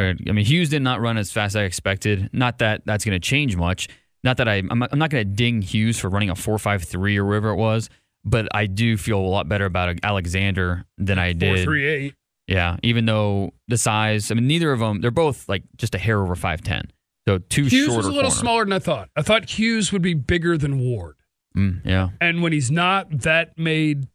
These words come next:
Speaker 2: sorting out the corners a little easier for
Speaker 1: Right,
Speaker 2: me.
Speaker 1: right. But I
Speaker 2: Uh,
Speaker 1: think we, we both agree the top, if we don't include Minkah, the top three corners in this draft are Ward, Hughes, and Alexander, uh, you know, maybe different order, but those are the top three corners.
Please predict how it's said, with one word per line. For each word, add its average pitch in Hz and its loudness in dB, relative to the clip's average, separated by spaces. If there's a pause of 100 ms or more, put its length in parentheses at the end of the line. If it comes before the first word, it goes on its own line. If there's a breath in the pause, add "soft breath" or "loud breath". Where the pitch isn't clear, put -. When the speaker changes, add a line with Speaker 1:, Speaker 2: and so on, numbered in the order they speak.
(140)
Speaker 2:
sorting 156 0
out 143 0
the - -12
corners 143 0
a 127 2
little 123 0
easier 107 -2
for 92 2
Speaker 1:
Right, 87 2
Speaker 2:
me. 95 -14 (200)
Speaker 1:
right. 85 0 (400)
But 131 4
I 127 4
Speaker 2:
Uh, - 0
Speaker 1:
think 147 -2
we, 156 4
we 156 0
both 147 0
agree 113 0
the 95 -4
top, 107 -2 (120)
if 104 -4
we 120 2
don't 131 0
include 117 -2
Minkah, 90 0
the 95 -2
top 101 0
three 98 -2
corners 87 0
in 95 0
this 90 0
draft 82 -2 (240)
are 92 0
Ward, 98 0 (160 loud breath)
Hughes, 95 -2
and 87 0
Alexander, 85 0 (380 loud breath)
uh, 80 0 (320)
you 92 0
know, 80 0
maybe 92 2
different 87 -2
order, 87 0
but 85 -2
those 87 0
are 85 -2
the 85 -2
top 85 -4
three 80 -4
corners. - -6